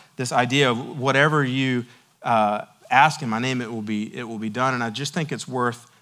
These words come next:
stating in this setting that, that this is where some of the prosperity gospel has taken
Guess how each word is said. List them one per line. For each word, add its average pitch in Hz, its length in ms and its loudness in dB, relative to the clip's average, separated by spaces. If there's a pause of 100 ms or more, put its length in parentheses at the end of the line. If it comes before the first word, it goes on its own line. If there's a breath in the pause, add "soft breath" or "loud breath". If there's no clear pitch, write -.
stating 147 520 0
in 113 160 -2
this 120 160 -4
setting 110 540 -4
that, 110 180 -6 (580 soft breath)
that 127 320 -8
this 156 240 0
is 143 120 -2
where 135 420 2
some 147 240 -2
of 139 60 0
the 113 80 -2
prosperity 135 580 -2
gospel 110 380 -2
has 104 120 -12
taken 107 500 -8